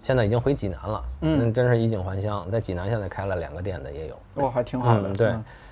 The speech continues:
Speaker 1: 然后呢，还有就是有那么一两个也是自己回山西开店的。
Speaker 2: 嗯。
Speaker 1: 然后呢，然后就是有，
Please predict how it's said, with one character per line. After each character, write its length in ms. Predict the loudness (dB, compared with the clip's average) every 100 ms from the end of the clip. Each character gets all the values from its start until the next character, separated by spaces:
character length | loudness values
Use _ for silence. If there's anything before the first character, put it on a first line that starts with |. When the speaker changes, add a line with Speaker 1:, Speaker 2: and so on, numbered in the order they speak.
| -12
Speaker 1:
然 160 | -2 2
后 140 | 4
呢， 180 | 4 2
还 200 | 0 0
有 200 | 0 0
就 140 | -2 -4
是 300 | -2 -2 -2
有 360 | -2 -4 -4
那 120 | -4 -4
么 300 | -4 -6 -8 -10 -14 -16 -18 -10
一 100 | -6
两 160 | -4 -2
个 100 | -4
也 140 | -4
是 300 | -4 -4 -4
自 160 | -2 -4
己 160 | -4 -8 -12 -14 -18 -14 -4
回 100 | -2
山 200 | 0 -2
西 160 | -2
开 160 | -2 -2
店 200 | -4 -6
的。 80 | -12 -10 -2
Speaker 2:
嗯。 260 | 0 2
Speaker 1:
然 100 | 2
后 200 | -2 -4
呢， 260 | -4 -6 -6
然 140 | -6 -4
后 100 | -4 -8 -20 -20 -16 -4
就 100 | -2
是 180 | 0 -2
有， 180 | -4